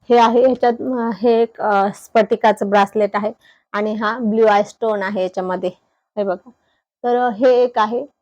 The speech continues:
ह्याच्यामध्ये काय होतं, हे सकारात्मक ऊर्जा निर्माण होते. जे निगेटिव्ह ऊर्जा असते ना, म्हणजे नजर दोष असते, म्हणजे नजर लागणे म्हणजे ही निगेटिव्ह ऊर्जा आपल्याकडे पास होणं. आपल्याकडे जेव्हा निगेटिव्ह ऊर्जा पास होते समोरच्याची, तर तेव्हा आपल्याला दोष ला-, अं, त्याचा नजर दोष लागत असतो.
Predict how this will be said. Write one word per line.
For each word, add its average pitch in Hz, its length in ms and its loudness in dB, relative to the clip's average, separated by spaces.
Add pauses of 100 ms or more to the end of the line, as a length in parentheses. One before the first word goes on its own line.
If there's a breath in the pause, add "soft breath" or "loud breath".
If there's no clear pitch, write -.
(140)
ह्याच्यामध्ये 226 720 0
काय 233 160 -2
होतं, 226 280 -4
हे 226 200 -2
सकारात्मक 220 800 -2
ऊर्जा 202 280 2
निर्माण 190 380 -2
होते. 190 200 -6
जे 214 180 0
निगेटिव्ह 220 480 0
ऊर्जा 214 260 -2
असते 208 240 -4
ना, 202 120 -4
म्हणजे 196 200 -4
नजर 202 380 0
दोष 208 260 -4
असते, 233 260 -4
म्हणजे 220 320 -2 (420 loud breath)
नजर 262 320 4
लागणे 269 420 4
म्हणजे 269 260 4
ही 285 140 4
निगेटिव्ह 233 600 6
ऊर्जा 208 240 4
आपल्याकडे 202 400 0
पास 208 440 -2
होणं. 190 220 -2 (480)
आपल्याकडे 247 460 2
जेव्हा 254 180 4
निगेटिव्ह 247 560 2
ऊर्जा 233 200 2
पास 226 300 0
होते 220 180 -2
समोरच्याची, 220 580 -4
तर 226 120 -2
तेव्हा 208 220 2
आपल्याला 190 320 0
दोष 190 320 -6
ला-, 190 120 -2
अं, 190 340 0
त्याचा 240 340 -2
नजर 226 380 2
दोष 196 320 0
लागत 185 320 -2
असतो. - 220 -8